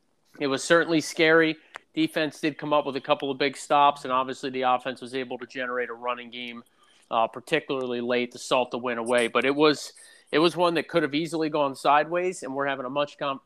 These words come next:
different conversation today in preparation for week two. And then my fears would have been, uh, remember, I thought the Eagles would beat the Lions, but I was, if I was worried as an Eagles fan about anything, it was losing to Detroit and then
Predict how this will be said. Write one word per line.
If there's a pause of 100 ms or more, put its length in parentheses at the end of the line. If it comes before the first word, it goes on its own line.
(140)
different
conversation
today (480)
in
preparation
for
week
two.
And
then
my
fears
would
have
been, (640)
uh,
remember,
I
thought
the
Eagles
would
beat
the
Lions,
but
I
was,
if
I
was
worried
as
an
Eagles
fan
about
anything,
it
was
losing
to
Detroit
and
then